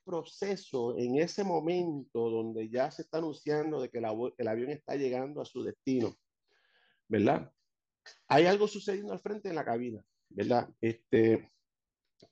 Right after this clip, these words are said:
vamos a hablar de las aproximaciones. Ya el avión se está aproximando a su destino, ¿verdad? Y hay un montón de cosas que están sucediendo o que debe, o, o sea, que, que están sucediendo para que esa ejecución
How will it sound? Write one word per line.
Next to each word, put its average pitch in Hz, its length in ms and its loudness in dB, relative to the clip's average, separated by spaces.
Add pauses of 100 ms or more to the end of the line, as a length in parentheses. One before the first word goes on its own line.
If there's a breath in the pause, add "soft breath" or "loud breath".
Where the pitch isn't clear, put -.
(600 soft breath)
vamos 175 400 4
a 190 40 6
hablar 196 180 2
de 185 80 2
las 175 120 4
aproximaciones. 120 920 -2
Ya 131 100 4
el 151 60 4
avión 170 260 2
se 165 140 -4
está 180 260 0
aproximando 165 1080 -4 (1000)
a 117 80 0
su 120 180 4
destino, 110 640 4 (240)
¿verdad? 143 320 -2
Y 117 80 0
hay 135 120 4
un 165 80 0
montón 170 240 -4
de 165 100 -4
cosas 175 300 -4
que - 80 -12
están 139 280 -6
sucediendo 165 840 -4 (240)
o 127 180 0
que 113 120 0
debe, 123 200 2
o, 127 140 0 (180)
o 123 140 2
sea, 196 200 -6
que, - 160 -18
que 113 100 -16
están - 180 -6
sucediendo 180 640 -4 (580 soft breath)
para 131 300 0
que 131 160 4
esa 175 300 4
ejecución 170 720 -2